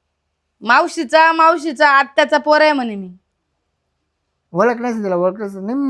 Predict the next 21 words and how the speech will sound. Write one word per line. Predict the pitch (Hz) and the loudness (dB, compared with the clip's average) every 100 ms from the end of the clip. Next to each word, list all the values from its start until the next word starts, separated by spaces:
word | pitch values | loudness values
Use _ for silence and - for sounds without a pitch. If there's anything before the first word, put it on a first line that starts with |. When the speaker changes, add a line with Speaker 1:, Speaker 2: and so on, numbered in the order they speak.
| 262 | -2
Speaker 2:
मी | 277 302 | -2 2
ओळखतो | 330 285 240 233 | 2 2 -2 -4
ना, | |
घर | 208 208 | -2 0
ओळखतो | 208 240 220 208 | 0 -2 -6 -8
ना, | 147 - _ _ _ _ _ _ _ _ | -12 -16 _ _ _ _ _ _ _ _
मी | 202 | -12
चांगलं | 208 _ - 262 277 | -12 _ -4 -2 -2
ओळखतो. | 262 208 185 - _ _ _ _ _ _ _ _ _ _ | -4 -8 -12 -16 _ _ _ _ _ _ _ _ _ _
दे | 190 277 277 254 233 233 | -2 0 0 -2 -2 -2
माक, | 240 262 220 | 0 0 0
मी | 208 214 | -4 -4
बोलतो | 208 190 185 | -4 -4 -6
ते. | 185 170 | -12 -8
Speaker 1:
हॅलो? | 247 277 - _ _ - _ - _ _ _ _ _ - | -4 -4 -6 _ _ -20 _ -20 _ _ _ _ _ -10
Speaker 2:
दे | 202 | -4
माक, | 277 277 269 226 | -2 0 -2 -4
मी, | 208 208 | -8 -8
मी | 214 214 | -10 -10
बोलतो. | 220 202 185 160 | -8 -8 -8 -4
Speaker 1:
हो, | 139 403 403 | 2 4 4